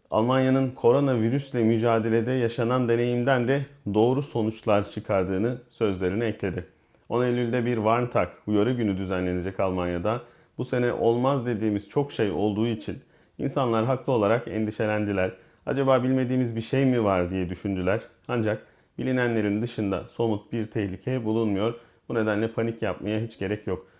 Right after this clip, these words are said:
Uzmanlar sadece olağan bir sivil savunma tatbikatı olarak sirenlerin çalacağını dile getiriyorlar. Yani korkacak bir şey yok. Şansölye Angela Merkel sağlık çalışanlarıyla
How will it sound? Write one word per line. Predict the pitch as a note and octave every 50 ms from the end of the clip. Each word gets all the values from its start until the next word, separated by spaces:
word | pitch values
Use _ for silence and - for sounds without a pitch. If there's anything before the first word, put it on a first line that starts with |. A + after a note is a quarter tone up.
| _ _ -
Uzmanlar | A2+ C3 C#3 C#3 C3+ B2+ A#2 A2+ A#2 A2+ - - - _ _ _
sadece | - - - C3 A#2+ G#2+ G#2+ G#2 A#2+
olağan | D2 D#2+ A2 A#2 A#2+ B2+ C#3 C#3+ C3
bir | A#2 C3 C3+
sivil | - - A#2+ A#2+ C3 C3+ C3+
savunma | C3+ - A#2 A2 A2+ A#2 A#2 C3 C3+
tatbikatı | - - A2+ - - - A2+ - - A2 G#2 G2+ - -
olarak | B2+ G#2+ F#2+ G2 A#2+ C#3 C3+ - - - _ _ _
sirenlerin | _ - - - A#2+ G#2 G2 G2 A2 B2+ C#3+ D#3 D3+ - _ _
çalacağını | - C3 A#2 A2+ A2 G2+ G#2 F#2+ G2+ A#2+ C3 A2+
dile | A2 A2+ A#2 B2+ A#2+
getiriyorlar. | A2 A2 G#2+ - A#2 A2 G#2+ F#2+ F2+ G#2 A#2+ B2 B2 - - _ _ _ -
Yani | C3+ A2+ G#2+ G#2+ G#2
korkacak | - B2+ A2 G2 - G#2 F2+ G2 F#2+ F#2 -
bir | A2 G2
şey | - - A2 A#2 A2+
yok. | G2+ F2+ D#2+ - _ _ _ _ _ _ _ _ _ _ _ _ _ _ _ _ _
Şansölye | _ - C3 B2+ B2+ B2+ - D3 D3 D3 D3 D3 C#3+
Angela | B2 C3 C3+ C#3 C#3 C#3 C3+
Merkel | C3+ C3 C3 C3+ C3+ C3 - A2+ F#2+ - - - - - _ _ -
sağlık | - - A2 G#2+ A2+ A#2 C#3 C#3 -
çalışanlarıyla | - B2 A2+ A2+ A2+ - A#2 A#2 A#2 A2+ A2+ B2 B2 A2+ A#2+ C3 C3+ C3